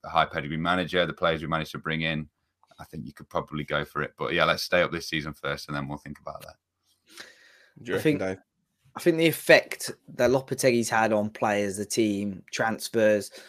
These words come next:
Speaker 3: think we can get to <clears throat> stay up this season and get to summer. I think not necessarily the league, but, you know, sky's, sky's the limit for us, really, you know, short term.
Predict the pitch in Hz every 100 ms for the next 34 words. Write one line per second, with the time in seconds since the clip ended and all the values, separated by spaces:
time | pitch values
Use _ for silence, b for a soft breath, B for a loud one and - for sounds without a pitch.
0 | B B B - 143 139 143 151 131 -
1 | 139 131 - _ 202 208 156 135 - 175
2 | 156 131 127 139 127 123 113 - 120 -
3 | 123 110 107 127 117 110 - _ _ _
4 | _ - _ _ _ _ _ - 135 127
5 | - 123 117 110 117 123 113 98 - 110
6 | - 123 107 104 - 139 120 123 113 101
7 | - _ - - 147 135 127 110 107 135
8 | - 139 127 117 - 113 110 107 113 110
9 | 101 - 131 113 - 110 104